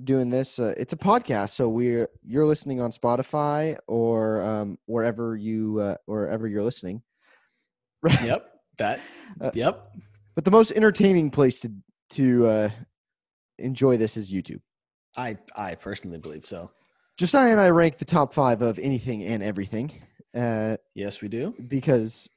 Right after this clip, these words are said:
Speaker 1: we can.
Speaker 2: Mm-hmm.
Speaker 1: That's why. And does our opinion matter? No.
Speaker 2: No, but who's
Speaker 1: But
Speaker 2: gonna stop us?
Speaker 1: Right. <laughs> We are continuing our series. Uh, we're doing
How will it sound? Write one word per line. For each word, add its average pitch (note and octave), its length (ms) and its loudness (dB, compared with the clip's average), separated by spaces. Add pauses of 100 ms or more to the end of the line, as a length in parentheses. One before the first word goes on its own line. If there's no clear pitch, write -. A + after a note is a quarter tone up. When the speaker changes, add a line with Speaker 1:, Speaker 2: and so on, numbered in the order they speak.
(120)
Speaker 1:
we C3+ 160 -2
can. G3+ 320 -2 (480)
Speaker 2:
Mm-hmm. A2+ 100 -14
Speaker 1:
That's A#2+ 160 -12
why. - 180 -4
And A#2+ 180 0 (280)
does B2 280 0
our B2 160 2
opinion C#3+ 360 -2
matter? F3 320 0 (600)
No. E3 180 -8 (240)
Speaker 2:
No, C4 320 -4 (120)
but D3 180 0
who's G3 140 2
Speaker 1:
But F3 80 6
Speaker 2:
gonna G#3 120 2
stop D#3 300 4
us? - 260 -12
Speaker 1:
Right. F#3+ 480 4 (100)
<laughs> - 360 2 (1400)
We G3+ 200 6
are A3 80 8
continuing B3 500 4
our F#3 80 4
series. E3 760 2
Uh, C3+ 240 6
we're C#3 120 4
doing D3+ 180 4